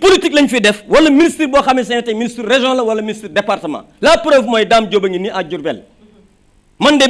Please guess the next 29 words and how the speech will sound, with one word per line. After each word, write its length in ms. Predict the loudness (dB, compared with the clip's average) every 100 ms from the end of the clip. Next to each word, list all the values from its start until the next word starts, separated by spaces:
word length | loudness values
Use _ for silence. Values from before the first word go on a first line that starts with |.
| 0
man 160 | -2 0
Ibrahima 400 | -2 2 2 2
de, 120 | -2
saa 200 | 0 2
yu 80 | 4
ma 120 | 2
ko 80 | 0
gisee 220 | -4 -4 -4
mu 100 | -2
ñëw 160 | -4 -2
Touba 260 | 0 2
wala 180 | 2 0
Mbacké, 380 | -2 -2 -4 -6 _
dafa 180 | -8 -4
ñëw 160 | -4 -4
fi 140 | -4
ab 140 | -8 -8 -6
A 100 | -4
P 140 | -2
R 140 | -4 -8 _ _ _
faatu 300 | -2 -2 -2
wala 180 | -4 -2
mbokkam 320 | -4 -6 -4
faatu 180 | -4 -4
mu 120 | -4
ñëw 100 | -4
di 80 | -4
jaale 240 | -6 -8
ji. 80 | -10